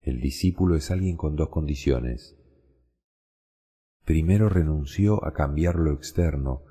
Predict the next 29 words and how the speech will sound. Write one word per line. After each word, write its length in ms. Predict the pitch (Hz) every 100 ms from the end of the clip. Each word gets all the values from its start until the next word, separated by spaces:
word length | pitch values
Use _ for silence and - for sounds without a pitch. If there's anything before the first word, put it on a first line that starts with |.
| - -
porque 240 | 101 -
lo 100 | 98
externo 480 | 95 - 117 110 110
no 140 | 98 98
es 80 |
cambiable. 720 | - 98 85 71 62 62 62 - _ _ _ _ _ -
Lo 160 | 64
que 160 | - 90
es 100 | 92
cambiable 800 | - 92 78 78 80 82 82 -
es 220 | 87 78
lo 140 | 80 78
interno. 880 | 71 65 - 69 62 60 60 57 - _ _ _ _ _ _ _ _ _ _ _
Y 120 | 95
segundo, 760 | 95 98 104 113 87 71 64 - - _ _ -
dejó 320 | 90 - 123
de 100 | 123
culpar 380 | 110 82 95 101
a 80 |
nadie 340 | 85 98 101 101
por 180 | 82 69
sus 160 | 71
propias 400 | - 87 87 76
experiencias 960 | 73 - 69 80 85 71 - 69 - - _ _ _ -
y 140 | 85
por 160 | - 80
sus 160 | -
propios 380 | - 92 - 85
sentimientos. 960 | - 69 73 69 62 58 - 60 -